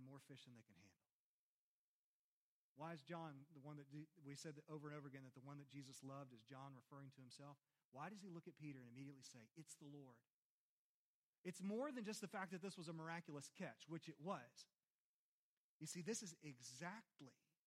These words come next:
what Jesus did when he called Peter. If you were to go over to Luke chapter five, we'll put the verses up in just a second, but in Luke chapter five, what you find is Jesus teaching there on the seashore.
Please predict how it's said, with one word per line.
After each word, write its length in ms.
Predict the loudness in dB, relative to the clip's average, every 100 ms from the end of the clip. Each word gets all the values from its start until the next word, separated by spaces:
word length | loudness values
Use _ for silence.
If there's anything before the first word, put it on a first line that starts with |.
| _ _ _ _ _ _
what 160 | 0 0 -2
Jesus 480 | -4 -4 -2 -4 -4
did 320 | -4 -4 -4 -12 -20 _ _ _ _ _ _ _
when 80 | -14 -12
he 100 | -12 -12
called 280 | -8 -8 -8 -18 _ -18
Peter. 240 | -16 -16 _ _ _ _ _ _ _ _ _ _ _ _ _
If 100 | 4
you 120 | 6
were 80 | 8
to 80 | 6
go 200 | 6 6
over 160 | 4
to 60 | 4
Luke 220 | 6 4 6
chapter 300 | 2 2 0
five, 260 | 4 4
we'll 160 | 2 -2
put 80 | -4
the 80 |
verses 320 | 0 0 0 -4
up 80 | -4
in 80 | -4
just 160 | -4
a 60 | -2
second, 280 | 0 0 -2
but 100 | -4
in 100 | 0 2
Luke 140 | 2 2
chapter 300 | -2 -2 -6
five, 300 | -2 -2 -2 -6 _ _ _ _ _ _ _ _ _ _ _ _
what 160 | 4 6
you 100 | 6
find 440 | 6 8 10 10
is 160 | 6 4
Jesus 600 | 0 4 4 6 0 -2 0
teaching 440 | 2 2 2 2
there 220 | 6 6 6
on 160 | 4 4
the 80 |
seashore. 640 | 2 2 2 2 -2 -4